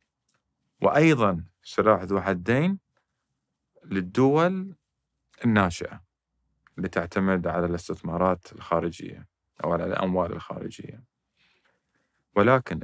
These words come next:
الدول الأساسية اللي هي اليابان وأمريكا والصين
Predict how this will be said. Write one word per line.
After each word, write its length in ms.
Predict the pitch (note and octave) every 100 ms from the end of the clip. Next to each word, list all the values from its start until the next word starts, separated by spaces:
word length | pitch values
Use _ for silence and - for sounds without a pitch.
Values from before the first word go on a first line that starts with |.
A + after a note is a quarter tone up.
| -
الدول 380 | F#2+ C3 D3+ C3
الأساسية 840 | - G#2+ G2+ F2+ F2+ D#2+ - - G#2+ _ _ -
اللي 160 | D2 F2
هي 520 | F2+ F2 F2 E2 E2 _ _ _ _ -
اليابان 600 | F#2+ F2 F2 E2+ D2+ - _ _ _ _ -
وأمريكا 760 | F2 F2 F2+ F2 - D2 - _ _
والصين 560 | - - - F2+ E2+